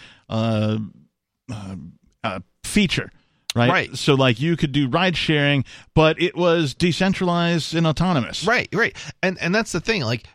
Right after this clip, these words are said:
Speaker 2: people, you know, there's, there is a, there's something called the free market.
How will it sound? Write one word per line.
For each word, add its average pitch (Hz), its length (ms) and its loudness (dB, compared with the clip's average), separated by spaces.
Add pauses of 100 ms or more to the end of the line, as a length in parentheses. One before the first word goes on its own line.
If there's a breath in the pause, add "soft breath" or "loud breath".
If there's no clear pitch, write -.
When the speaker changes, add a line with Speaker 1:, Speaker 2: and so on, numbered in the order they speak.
Speaker 2:
people, 190 640 0
you 107 260 -6
know, 170 140 0
there's, 160 360 0
there 170 180 -2
is 165 340 -2
a, 139 380 -4
there's 160 220 -2
something 202 260 -4
called 160 180 0
the 160 60 -6
free 175 160 0
market. 104 420 -4